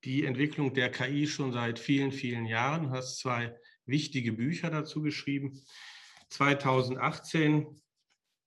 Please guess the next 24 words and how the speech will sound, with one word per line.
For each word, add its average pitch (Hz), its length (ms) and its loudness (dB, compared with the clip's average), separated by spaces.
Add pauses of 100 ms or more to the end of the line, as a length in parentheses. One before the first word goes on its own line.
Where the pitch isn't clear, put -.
(120)
das 123 320 -4
Buch 151 340 -2
Künstliche 151 600 4
Intelligenz, 123 960 0 (880)
was - 680 -4 (960)
sie - 240 -6
kann 139 400 4
und 139 140 4
was 135 240 2
uns 127 160 0
erwartet. 127 720 0
Das 123 180 -6
wurde 131 180 2
ein 120 100 -2
richtiger 120 420 -4
Bestseller, 131 680 -2
eine 113 320 -4
wirklich 127 400 -8
hervorragende 127 640 -2
Einführung 120 680 -8 (480)
in 131 160 2
die 131 220 -2
K 120 180 0
I 151 400 -2